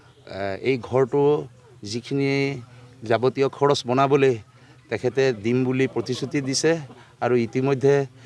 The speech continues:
তেওঁ যি এই ঘৰ মেৰামতি কৰিবৰ বাবে যিখিনি সামগ্ৰী লাগে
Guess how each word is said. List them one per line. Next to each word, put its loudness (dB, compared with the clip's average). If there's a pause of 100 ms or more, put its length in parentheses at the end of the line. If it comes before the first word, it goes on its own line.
(260)
তেওঁ 0 (920)
যি -4 (160)
এই 0
ঘৰ 2 (600)
মেৰামতি 2
কৰিবৰ 2
বাবে 2 (260)
যিখিনি -6
সামগ্ৰী 0
লাগে 2